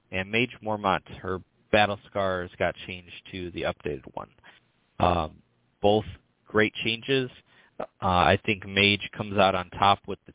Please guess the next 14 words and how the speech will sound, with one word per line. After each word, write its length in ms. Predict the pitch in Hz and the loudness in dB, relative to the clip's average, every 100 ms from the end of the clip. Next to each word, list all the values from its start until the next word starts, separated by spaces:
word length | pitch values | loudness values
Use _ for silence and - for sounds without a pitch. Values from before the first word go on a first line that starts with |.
| - | -8
change, 300 | 110 113 120 - - | -6 -6 -10 -18 0
not 200 | 113 110 | 2 4
in 140 | 107 | 0
the 80 | 101 90 | -6 -10
sense 160 | 107 98 | -10 -8
that 80 | 95 - | -10 -8
she's 120 | 101 92 | -12 -10
a 40 | |
better 220 | 90 87 | -8 -8
commander, 560 | - 92 92 98 113 120 | -10 -4 0 2 0 0
but, 180 | - 95 - - - - - | 2 2 2 -10 -18 -14 2
um, 420 | 90 87 85 82 _ _ _ - | 4 4 2 -8 _ _ _ -2
the 120 | 98 | 2
Overrun 420 | 110 113 117 117 | 2 4 4 4